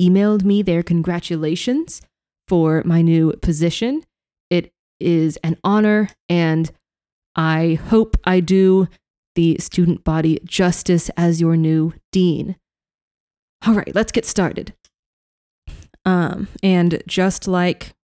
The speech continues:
the rest of your professors today, this week, he begins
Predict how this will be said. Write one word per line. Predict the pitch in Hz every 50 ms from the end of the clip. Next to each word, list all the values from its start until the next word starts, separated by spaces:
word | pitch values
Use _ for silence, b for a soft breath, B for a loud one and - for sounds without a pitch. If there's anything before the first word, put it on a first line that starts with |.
| _ _ _ _ _ _ _ _
the | - 202 185
rest | 165 165 165 165 175 - - - - - _ -
of | 139 165 165 160 160
your | 160 151 165 165 165 165 165 170 175 180 _ _ _ _ _ _ _ -
professors | - 202 170 - 170 175 - - 175 170 160 -
today, | - 180 170 160 151 156 165 180 202 190 _ _ _ _ _ _ _ _ _ -
this | 165 170 - -
week, | 175 180 196 202 - - - - _ _ _ _ _ _ _ _ _ _ _ _ _ _ _ _ _ _ _ _ _ _ _ _ _ _ _ _ -
he | - - - 202
begins | 185 185 185 165 180 180 180 185 185 190 196 190 - -